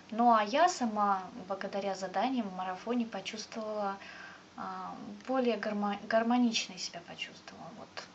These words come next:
А марафон — это возможность в течение двух месяцев обратить внимание на себя и на свой внутренний мир, понаблюдать,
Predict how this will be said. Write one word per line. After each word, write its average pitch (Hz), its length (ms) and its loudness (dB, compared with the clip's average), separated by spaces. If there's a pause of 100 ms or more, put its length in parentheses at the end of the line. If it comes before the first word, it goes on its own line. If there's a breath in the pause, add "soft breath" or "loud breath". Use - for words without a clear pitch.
(1500 loud breath)
А 190 120 -8
марафон — 254 460 2
это 262 180 -2
возможность 269 500 2
в - 40 -10
течение 240 400 2
двух 226 260 -2
месяцев 262 540 -2 (220)
обратить 208 480 -4
внимание 226 440 0
на 202 120 -4
себя 220 440 -4 (520 loud breath)
и 190 320 -8
на 190 80 -4
свой 254 240 -2
внутренний 220 480 -4
мир, 185 380 -10 (580 loud breath)
понаблюдать, 226 920 2